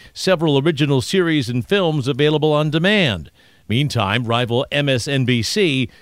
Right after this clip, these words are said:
plans to offer many of its programs on the Peacock Premium streaming service,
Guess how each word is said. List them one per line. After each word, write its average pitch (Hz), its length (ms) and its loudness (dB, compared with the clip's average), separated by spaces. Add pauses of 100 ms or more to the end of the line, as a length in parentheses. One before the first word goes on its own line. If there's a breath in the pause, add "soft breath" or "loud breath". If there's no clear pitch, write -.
(120)
plans 135 320 -2
to 156 100 -2
offer 139 300 0
many 135 280 2
of 131 100 2
its 202 100 -2
programs 127 640 -2
on 131 120 0
the 120 100 0
Peacock 151 560 -2
Premium 180 500 -2
streaming 233 460 -4
service, 110 440 -4